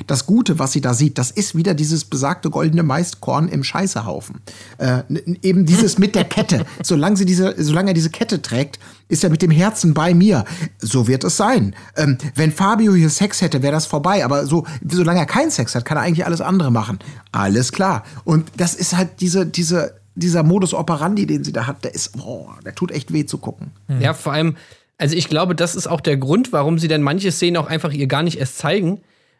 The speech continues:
Speaker 2: weil diese, diese Regeln, die sie anscheinend aufgestellt haben,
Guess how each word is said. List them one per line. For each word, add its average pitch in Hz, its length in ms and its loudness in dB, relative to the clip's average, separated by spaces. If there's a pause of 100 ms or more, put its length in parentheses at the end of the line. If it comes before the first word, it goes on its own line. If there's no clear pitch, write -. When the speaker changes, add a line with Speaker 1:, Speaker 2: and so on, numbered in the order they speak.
Speaker 2:
weil 156 260 2
diese, 151 520 2
diese 135 300 0
Regeln, 180 340 2
die 156 80 0
sie 147 160 0
anscheinend 135 340 -2
aufgestellt 139 500 -2
haben, 143 280 -2